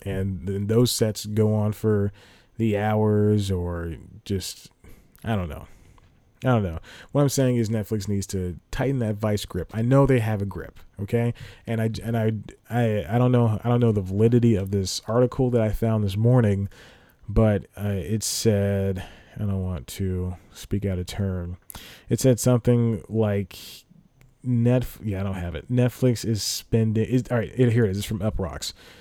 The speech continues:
It says, "Netflix is reportedly, quote, bleeding cash to the tune of twenty billion and growing." So, and then that's, that's just them, that's just them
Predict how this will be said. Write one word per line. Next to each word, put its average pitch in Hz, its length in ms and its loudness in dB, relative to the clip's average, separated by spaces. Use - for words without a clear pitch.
It 127 60 2
says, 110 440 6
"Netflix 123 500 2
is 104 140 -2
reportedly, 107 800 2
quote, 110 460 2
bleeding 113 420 0
cash 104 560 -4
to - 100 -2
the 113 100 0
tune 113 260 0
of 98 260 -2
twenty 123 380 2
billion 107 640 2
and 101 420 -4
growing." 98 480 -4
So, 123 240 0
and 113 200 -4
then 151 180 2
that's, 147 200 -4
that's 156 240 -4
just 160 160 -2
them, 143 340 4
that's 135 220 -2
just 131 200 -4
them 117 360 2